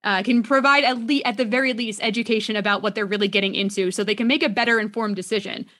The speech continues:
Because the, the main problem that I have with the way that recruiting works is that you are not getting a view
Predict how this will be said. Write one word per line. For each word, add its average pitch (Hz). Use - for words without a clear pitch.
Because 233
the, 269
the 240
main 285
problem 294
that 269
I 214
have 208
with 202
the 202
way 208
that 220
recruiting 208
works 269
is 208
that 208
you 233
are 285
not 214
getting 208
a 202
view 190